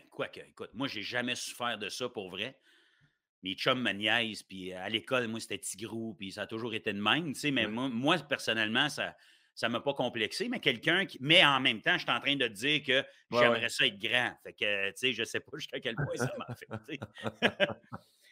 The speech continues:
Speaker 1: Mais, euh, mais c'est ça, peut-être, euh, tu sais, peut-être qu'il y en a que c'est pour qui c'est, c'est plus tough,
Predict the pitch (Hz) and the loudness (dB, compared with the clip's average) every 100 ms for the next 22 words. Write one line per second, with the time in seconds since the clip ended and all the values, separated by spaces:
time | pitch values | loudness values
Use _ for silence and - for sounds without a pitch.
0 | - 135 147 139 131 123 113 110 107 104 | -16 6 8 10 8 8 6 2 -2 -4
1 | 110 120 160 151 143 185 135 - 165 170 | -2 -2 0 0 0 0 0 0 0 2
2 | 123 110 107 101 127 123 110 123 123 117 | 2 2 0 -2 -8 -8 -8 -8 -6 -6
3 | 104 117 135 104 - 101 - 131 - 95 | -6 -6 -8 -12 -14 -16 -14 -14 -8 -6
4 | 85 78 _ _ _ _ _ _ _ - | -6 -10 _ _ _ _ _ _ _ -10
5 | - - 120 - 120 143 | -8 -8 -8 2 2 2